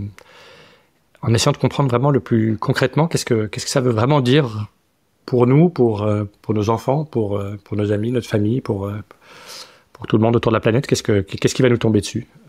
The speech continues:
euh, dans les dix, vingt, trente, euh, quarante prochaines années. Euh, et on avait, on a choisi de se dire, ben,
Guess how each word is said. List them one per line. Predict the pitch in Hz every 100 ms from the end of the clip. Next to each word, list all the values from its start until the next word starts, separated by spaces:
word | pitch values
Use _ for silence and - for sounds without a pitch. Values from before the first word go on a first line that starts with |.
| 110
euh, | 101
dans | 90
les | 95
dix, | 95 104
vingt, | 104 104
trente, | - 104 107 -
euh, | 98 101 95 _ _ - -
quarante | - 95 107
prochaines | 110 107 104
années. | 101 143 - _ - - - - _ 214
Euh, | 110 98 104 104 107 120 - _ _ -
et | 110 113
on | 110 107
avait, | 110 123 127 117
on | 113
a |
choisi | 110 123 156
de | 123 117
se | 110
dire, | 135
ben, | 120 107